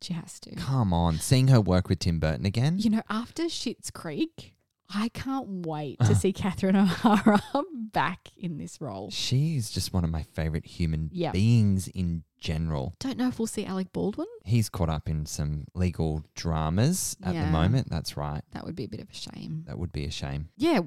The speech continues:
Speaker 1: What do we think of this casting of Jenna Ortega? It seems really fitting, right?
Speaker 2: Eleven out of ten from my
Speaker 1: <laughs>
Speaker 2: perspective.
Speaker 1: Yeah.
Speaker 2: It's a perfect piece of casting. You have the it girl of Hollywood right now,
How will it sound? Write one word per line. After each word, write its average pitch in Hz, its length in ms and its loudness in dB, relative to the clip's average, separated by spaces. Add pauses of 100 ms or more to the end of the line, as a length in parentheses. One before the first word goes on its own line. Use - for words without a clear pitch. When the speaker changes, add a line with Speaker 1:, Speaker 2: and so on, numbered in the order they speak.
(100)
Speaker 1:
What 226 240 0
do 285 40 2
we 269 120 0
think 247 280 -2
of 220 100 -6
this 220 220 -2
casting 202 460 -2
of 190 80 2
Jenna 180 240 0
Ortega? 190 560 -2 (100)
It - 120 -6
seems 240 400 2
really 190 220 4
fitting, 220 340 -2
right? 92 120 2
Speaker 2:
Eleven 110 320 6
out 85 160 4
of 76 100 -2
ten 78 260 -4 (300)
from 294 180 6
my - 160 6
Speaker 1:
<laughs> - 80 -4
Speaker 2:
perspective. 95 500 0
Speaker 1:
Yeah. 202 320 0
Speaker 2:
It's 131 140 2
a 147 40 4
perfect 147 520 2
piece - 180 -4
of - 100 -10
casting. 82 340 -2
You 92 100 4
have 90 160 0
the 95 160 0
it - 120 -2
girl 92 220 2
of 90 100 -2
Hollywood 98 400 2
right 104 240 2
now, 139 360 0